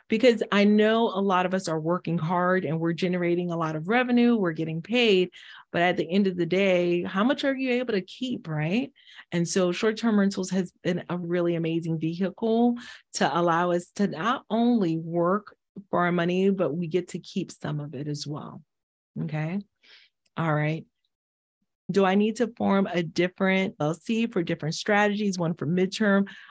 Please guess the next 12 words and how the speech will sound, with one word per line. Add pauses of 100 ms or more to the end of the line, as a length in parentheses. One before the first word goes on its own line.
(140)
another
for
short
term, (280)
due
to
taxes,
or
can (240)
both
be
done